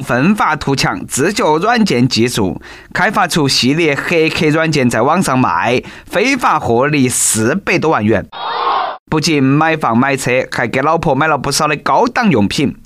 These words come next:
目前，廖某等八名嫌疑人已经被刑拘。你看哈嘛，人的潜能是能够开发、能够激发得出来的。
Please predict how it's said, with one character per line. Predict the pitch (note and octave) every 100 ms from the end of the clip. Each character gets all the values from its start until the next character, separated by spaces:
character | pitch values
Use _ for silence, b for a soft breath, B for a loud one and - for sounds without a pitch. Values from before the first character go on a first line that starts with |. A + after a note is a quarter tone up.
| b b b
目 | E3+
前， | E3+ E3 C3+
廖 | C3+ A#2+
某 | F#3+ E3+
等 | G3 F3
八 | E3 D3+
名 | D#3 D3+ C3+
嫌 | C3 C#3 C3+
疑 |
人 | C3 B2 A2
已 | C#3
经 | D3+
被 | B2+ G2+
刑 | - B2 A2
拘。 | G2+ A2 A#2 - - _ b b
你 | -
看 | C#3 A#2+
哈 | A#2 A2
嘛， | G2 F2+ B B B
人 | - G3
的 | A#3
潜 | B3 - G#3 F3+ F3+
能 | E3+
是 | C#3 D3
能 | C#3+
够 | A#2+
开 | G#2+ - D3+ C4+
发、 | - D3+ C#3 -
能 | D#3 C#3+
够 | C#3
激 | C#3 D3+ D3
发 | C#3 C3
得 | B2+ A#2
出 | -
来 | A#2 G2
的。 | F#2